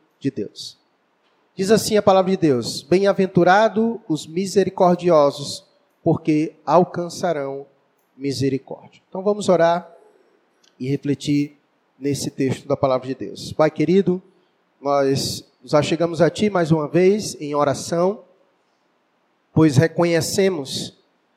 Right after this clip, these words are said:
nossa dependência do Senhor, nossa impotência.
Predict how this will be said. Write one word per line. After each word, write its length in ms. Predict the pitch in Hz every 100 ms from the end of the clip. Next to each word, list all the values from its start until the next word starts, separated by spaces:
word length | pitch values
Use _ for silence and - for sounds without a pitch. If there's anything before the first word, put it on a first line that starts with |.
| _ _
nossa 760 | 139 151 135 135 143 120 110 -
dependência 760 | 165 185 185 156 185 220 -
do 120 | 156 143
Senhor, 600 | - 135 139 160 165 151
nossa 320 | 139 147 147
impotência. 1000 | 139 185 - 131 156 160 170 151 175 170